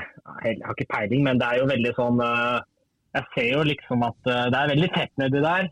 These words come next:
og jeg hadde jo en spådom her, eh, for et par-tre måneder siden, det, som ikke så helt bra ut.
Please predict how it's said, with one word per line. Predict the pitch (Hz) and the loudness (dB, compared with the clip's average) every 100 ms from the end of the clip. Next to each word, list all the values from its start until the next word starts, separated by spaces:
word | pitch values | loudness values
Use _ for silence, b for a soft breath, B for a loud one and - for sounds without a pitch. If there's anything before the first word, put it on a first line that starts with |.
| - | -4
og | 143 | -2
jeg | 139 | 0
hadde | 139 117 117 | 0 0 2
jo | 135 | 2
en | 143 | 2
spådom | - 135 113 113 | 2 0 2 2
her, | 120 120 | 2 0
eh, | 117 117 117 120 120 - b b b _ _ _ - | 0 2 2 2 -2 -4 b b b _ _ _ -2
for | 127 | 0
et | 123 127 | 2 0
par-tre | 127 123 120 127 | -2 -4 -2 0
måneder | 127 120 113 | 2 0 -2
siden, | - 127 | -2 0
det, | 127 127 127 120 | 2 2 0 0
som | 131 | -2
ikke | 120 123 123 123 123 123 - | 0 0 2 2 0 -2 -2
så | 135 | -2
helt | 123 | 0
bra | 120 120 120 | 0 0 0
ut. | 147 | -2